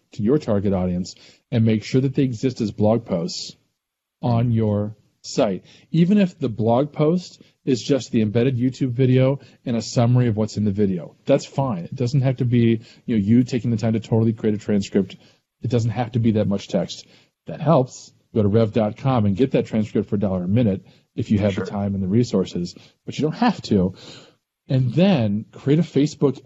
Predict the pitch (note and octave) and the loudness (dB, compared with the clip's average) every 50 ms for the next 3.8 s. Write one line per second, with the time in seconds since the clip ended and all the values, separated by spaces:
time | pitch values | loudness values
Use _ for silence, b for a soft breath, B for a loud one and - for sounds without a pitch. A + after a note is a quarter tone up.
0 | _ C3 C3+ C3 A#2 G#2+ F#2+ F#2+ F#2+ - _ _ - - - - A#2 A#2+ B2+ C#3 | _ 0 2 2 2 2 2 -2 -4 -8 _ _ -20 -14 -2 0 2 2 2 2
1 | D#3 E3+ E3+ D#3 - - B2 B2 A2+ A2+ G#2+ A2 G#2+ A#2 C#3 D#3 F3 G3+ - - | 2 2 2 0 0 0 -2 0 0 0 0 0 0 0 2 2 2 0 0 -2
2 | - - _ _ _ _ _ _ _ _ - - - - A2 A2+ A#2+ A#2 A2 G#2 | -10 -20 _ _ _ _ _ _ _ _ -18 -6 0 2 2 4 4 2 2 2
3 | G2+ G2 F2 F2+ F2+ F#2 F2+ - - - - - - - - _ | 0 0 -2 -2 -6 -6 -6 -6 -10 -12 -10 -10 -14 -14 -16 _